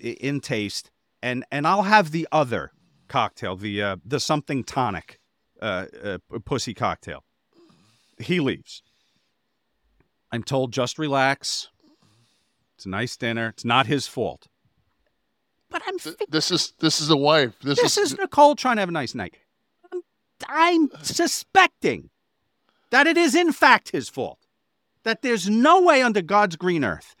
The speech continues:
Speaker 1: that
Speaker 2: Exactly.
Speaker 1: that establishment prevents someone from, from drinking a cocktail.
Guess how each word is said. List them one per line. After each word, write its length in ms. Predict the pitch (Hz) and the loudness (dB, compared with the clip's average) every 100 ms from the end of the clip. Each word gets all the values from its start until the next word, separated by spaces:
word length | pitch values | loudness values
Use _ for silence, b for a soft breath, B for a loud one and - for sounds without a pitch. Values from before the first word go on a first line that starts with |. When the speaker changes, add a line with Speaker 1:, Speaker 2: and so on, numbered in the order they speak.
| - | -8
Speaker 1:
that 220 | - 185 | -2 0
Speaker 2:
Exactly. 80 | - | 4
Speaker 1:
that 200 | 226 285 | 4 4
establishment 920 | 277 - - 320 302 160 - 202 80 _ _ _ | -2 -4 2 4 4 0 -6 -10 -14 _ _ _
prevents 540 | - 254 180 269 277 - | 0 2 2 0 -4 -4
someone 340 | 254 214 185 | -4 -4 -6
from, 260 | - 160 131 | -6 -10 -10
from 300 | _ 170 139 - | _ -10 -10 -10
drinking 380 | - 156 139 123 | -10 -10 -8 -12
a 40 | |
cocktail. 480 | 98 - 73 _ - | -10 -12 -12 _ -20